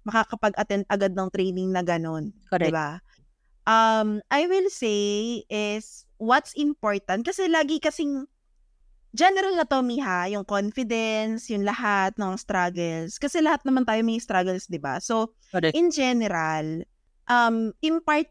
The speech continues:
Speaker 1: kasi yung mga wound mo kung ano ka ngayon.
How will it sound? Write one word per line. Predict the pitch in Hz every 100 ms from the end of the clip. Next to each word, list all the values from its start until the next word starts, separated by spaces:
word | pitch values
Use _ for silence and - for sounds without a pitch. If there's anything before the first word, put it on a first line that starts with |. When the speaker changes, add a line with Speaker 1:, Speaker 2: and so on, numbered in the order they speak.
| -
Speaker 1:
kasi | 247 - 196 175 170 170 202 -
yung | 226 247 240 233
mga | 233 226 214 202 190 185 202
wound | 233 311 311 247 190
mo | 196 185 180 220 - _ _ _ _ _ _ _ _ _ _ 262
kung | 262 -
ano | 262 254
ka | 240
ngayon. | 220 185 170 160 156 151 - -